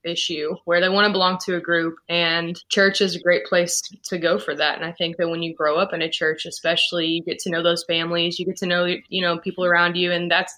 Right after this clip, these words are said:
that's your group. And unfortunately, I think over time that peer pressure to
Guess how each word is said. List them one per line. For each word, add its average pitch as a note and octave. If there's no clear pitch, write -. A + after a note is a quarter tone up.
that's F#3
your F#3
group. G3+
And F3
unfortunately, G3
I F#3
think F3+
over F3+
time G3+
that E3+
peer F3
pressure F3+
to E3+